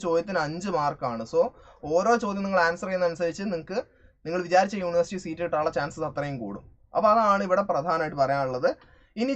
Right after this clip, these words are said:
ചെയ്യരുതാൻ, അല്ല, ചെയ്യാൻ പാടില്ലാത്ത കുറച്ച് കാര്യങ്ങൾ. ഒന്നെന്ന് പറയുന്നത് നിങ്ങളുടെ ലാസ്റ്റ് അഞ്ച് to പത്ത് മിനിറ്റിൽ ഒ എം ആർ ഷീറ്റ് ഫില്ല് ചെയ്യുന്നതിനായിട്ട് വെയിറ്റ് ചെയ്യുക. അതായത് നിങ്ങൾ ചോദ്യങ്ങൾ കണ്ടെത്തിക്കൊണ്ടേയിരിക്കും. നാൽപത് മിനിറ്റ് എല്ലാം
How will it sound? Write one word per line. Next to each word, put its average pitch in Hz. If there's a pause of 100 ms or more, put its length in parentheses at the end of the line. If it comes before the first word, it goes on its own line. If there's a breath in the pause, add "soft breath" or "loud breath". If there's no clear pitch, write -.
(100)
ചെയ്യരുതാൻ, 262 (340)
അല്ല, 185 (100)
ചെയ്യാൻ 233 (100)
പാടില്ലാത്ത 202
കുറച്ച് 151
കാര്യങ്ങൾ. 104 (580 soft breath)
ഒന്നെന്ന് 277
പറയുന്നത് 208 (100)
നിങ്ങളുടെ 208 (100)
ലാസ്റ്റ് 220
അഞ്ച് 214
to 220
പത്ത് 190
മിനിറ്റിൽ 175 (300)
ഒ 175 (100)
എം 190 (100)
ആർ 196 (460)
ഷീറ്റ് 208
ഫില്ല് 196
ചെയ്യുന്നതിനായിട്ട് 185
വെയിറ്റ് 151
ചെയ്യുക. 120 (300 soft breath)
അതായത് 220
നിങ്ങൾ 226 (140)
ചോദ്യങ്ങൾ 220
കണ്ടെത്തിക്കൊണ്ടേയിരിക്കും. 202
നാൽപത് 196
മിനിറ്റ് 202
എല്ലാം 190